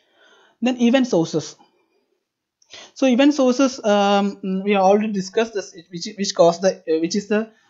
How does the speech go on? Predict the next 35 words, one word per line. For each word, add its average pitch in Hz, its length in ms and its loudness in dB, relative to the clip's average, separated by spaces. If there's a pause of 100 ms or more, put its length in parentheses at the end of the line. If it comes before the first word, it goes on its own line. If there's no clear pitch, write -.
(140)
uh, 160 340 0 (280)
place 190 320 4
where 165 160 2
the 165 140 0
event 160 200 -2
is 170 140 -2
happen. 165 400 -4 (840)
So, 214 400 0
um, 180 560 0
uh, 165 280 -2
we 190 100 -2
already 202 320 4
discussed 196 420 -2
how 185 240 0
can 214 220 -4
we 202 100 0
register, 190 680 -2
uh, 165 440 -6
a 175 40 -8
listener 175 420 -4
to 170 80 -8
the 160 140 0
source 165 320 -2
by 175 160 -2
using 151 500 -6
add 180 300 -4
type 156 280 0
listener. 156 460 -4 (460)
So, 190 480 -4
uh, 175 180 -2
if 196 140 -4
we 269 80 2
want 247 240 0
to 254 120 0
remove 170 580 0